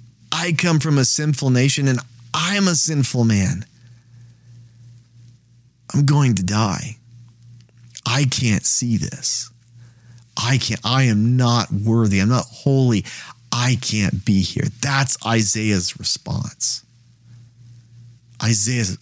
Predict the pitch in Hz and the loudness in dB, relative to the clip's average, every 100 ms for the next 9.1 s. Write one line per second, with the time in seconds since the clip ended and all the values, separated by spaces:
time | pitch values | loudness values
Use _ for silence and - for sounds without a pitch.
0 | - 110 113 110 98 87 90 85 90 90 | -8 -2 0 0 0 0 -2 0 0 2
1 | 90 78 82 101 101 98 - 95 90 - | 0 -2 -4 -2 0 0 -2 -4 -4 -4
2 | 92 101 104 95 85 - 82 82 69 - | -4 0 0 0 -2 -4 -2 0 0 -2
3 | - - - - _ - - _ - - | -6 -10 -16 -20 _ -20 -20 _ -20 -20
4 | - - - - - - - - _ - | -20 -20 -20 -20 -20 -20 -20 -20 _ -20
5 | - _ _ _ _ _ _ _ - - | -20 _ _ _ _ _ _ _ -20 -20
6 | _ _ - - - - - - - 123 | _ _ -20 -20 -16 -12 -12 -14 -2 2
7 | 127 113 - 160 170 160 - 143 120 - | 2 2 0 0 2 2 2 2 2 2
8 | 123 123 120 127 113 107 - 95 90 - | 2 4 4 4 4 2 0 -2 0 0
9 | 69 | -2